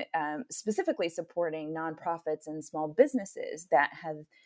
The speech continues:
been impacted and are particularly vulnerable during the pandemic. And we've just been met with such gratitude and appreciation for supporting these organizations. So, um, I think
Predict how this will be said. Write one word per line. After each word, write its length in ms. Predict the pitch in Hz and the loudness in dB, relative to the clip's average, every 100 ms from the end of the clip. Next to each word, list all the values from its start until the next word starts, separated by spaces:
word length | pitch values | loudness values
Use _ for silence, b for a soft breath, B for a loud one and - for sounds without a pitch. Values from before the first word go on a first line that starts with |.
| b _ 143 | b _ 4
been 200 | 175 165 | 4 4
impacted 1120 | 175 180 190 - 170 165 - 170 160 151 151 | -2 -2 -4 -4 -6 -6 2 6 6 4 0
and 260 | 156 147 147 | -4 -2 0
are 220 | 139 147 | 0 0
particularly 720 | - 156 165 160 151 143 151 147 | -6 -6 -6 -4 -6 -6 -6 0
vulnerable 640 | 147 202 208 165 131 - | 4 4 2 -4 -6 -8
during 280 | 147 135 147 | -8 -8 -6
the 100 | 135 | -8
pandemic. 720 | - 143 135 131 135 147 - 143 | -8 -10 -6 -6 -6 -12 -14 -10
And 220 | 139 139 b b b | -8 -10 b b b
we've 300 | 170 190 170 | -4 -2 -2
just 200 | 170 165 | -6 -4
been 140 | 160 156 | -2 -2
met 180 | 139 - | -4 -8
with 100 | 151 | -8
such 320 | - 139 - | -8 -10 -10
gratitude 800 | - 185 202 196 185 175 170 165 151 | 4 8 8 8 0 -2 2 2 2
and 140 | 147 143 | -4 -8
appreciation 800 | - 170 160 160 165 147 143 - | -8 -10 -8 -8 -8 -10 -12 -12
for 200 | - - - | -10 -10 -8
supporting 640 | - 151 - 156 160 151 | -10 -10 -8 -6 -6 -6
these 180 | 139 139 | -10 -10
organizations. 960 | 143 143 139 139 - 143 - 147 147 - | -12 -14 -10 -10 -10 -12 -14 -16 -10 -2
So, 340 | 165 151 147 b b b b - | 2 2 0 b b b b 0
um, 220 | 151 151 - | 0 0 -4
I 60 | |
think 280 | 196 185 | -6 -6